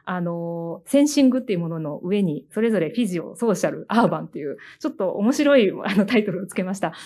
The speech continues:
アーバンセンシングってすごく私かっこいい用語だなと思っていて、あの、街の状態を測定するっていう、まさに場っていうものを、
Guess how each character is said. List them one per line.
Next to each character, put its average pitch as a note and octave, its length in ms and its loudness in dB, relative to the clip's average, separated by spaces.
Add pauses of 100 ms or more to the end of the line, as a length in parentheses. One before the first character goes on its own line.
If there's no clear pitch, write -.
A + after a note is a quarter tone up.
(120)
ア C#4 140 2
ー - 20 2
バ F#4 120 0
ン F4 40 -2
セ F4+ 100 0
ン E4 80 2
シ B3+ 120 2
ン F#3 60 0
グ F3 40 -8
っ - 20 -14
て - 60 -18
す G#3+ 100 -6
ご A#3 120 -2
く A3 80 -4
私 F3 180 -6
か F3+ 140 -8
っ - 20 -16
こ A#3 160 0
い G#3 60 4
い - 20 2
用 F3+ 140 0
語 F#3 100 -2
だ F#3 100 0
な G3 200 0
と G3 80 -10
思 G3 140 -8
っ G3 40 -12
て - 140 -20
い F#3 40 -12
て、 A#3+ 280 0 (280)
あ F#3+ 120 -2
の、 F#3 80 -2
街 G3+ 240 -4
の A4+ 80 2
状 F4+ 180 2
態 D#4 160 2
を C#4+ 40 2
測 C4 200 -4
定 B3+ 160 2
す A3 100 -4
る G3+ 140 -4
っ - 40 -20
て E3+ 60 -8
い D#3 80 -6
う、 E3 40 -10
ま A#3+ 100 -4
さ C#4 140 2
に F#3 280 0
場 G3+ 220 0
っ - 140 -12
て A#3 80 -6
い A#3+ 60 0
う B3 40 4
も C4+ 140 4
の G3+ 260 0
を、 E3+ 80 -2